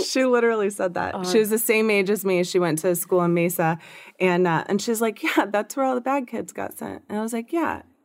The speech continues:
Speaker 1: it was a lot of fun." <laughs> Um,
Speaker 2: <laughs> That
Speaker 1: and it
Speaker 2: was my
Speaker 1: was.
Speaker 2: experience with alter-, it, we called it alternative school.
Speaker 1: Yeah.
Speaker 2: Yeah.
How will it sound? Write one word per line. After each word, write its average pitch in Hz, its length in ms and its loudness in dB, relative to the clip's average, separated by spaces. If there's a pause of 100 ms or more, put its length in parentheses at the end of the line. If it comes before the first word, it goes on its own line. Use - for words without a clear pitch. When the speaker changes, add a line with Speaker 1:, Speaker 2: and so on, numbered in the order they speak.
Speaker 1:
it 247 40 -10
was 254 160 -6
a - 20 -6
lot 254 120 -4
of 240 80 -8
fun." 196 320 -4 (120)
<laughs> 453 280 2 (220)
Um, 240 320 4
Speaker 2:
<laughs> - 0 -
That 254 160 0 (380)
Speaker 1:
and 240 120 4
it 233 80 4
Speaker 2:
was 233 100 0
my 262 220 4
Speaker 1:
was. - 80 2
Speaker 2:
experience 160 680 0
with 160 140 0
alter-, 160 360 -2
it, 175 320 -2
we 180 80 2
called 180 200 -2
it 170 80 0
alternative 147 520 -2
school. - 260 -12
Speaker 1:
Yeah. 208 280 0
Speaker 2:
Yeah. 185 180 2